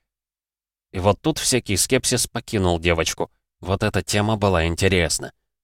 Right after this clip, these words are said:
Она быстро и, как ей казалось, правильно сформулировала вопрос, но задала лишь первую его половину. «Так я не первая,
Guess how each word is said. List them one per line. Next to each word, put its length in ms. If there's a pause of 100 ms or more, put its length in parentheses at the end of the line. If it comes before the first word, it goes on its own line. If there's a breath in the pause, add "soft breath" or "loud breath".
(140)
Она 220
быстро 440
и, 80
как 200
ей 140
казалось, 520
правильно 460
сформулировала 680
вопрос, 400
но 200
задала 380
лишь 240
первую 420
его 220
половину. 560 (640)
«Так 180
я 160
не 140
первая, 480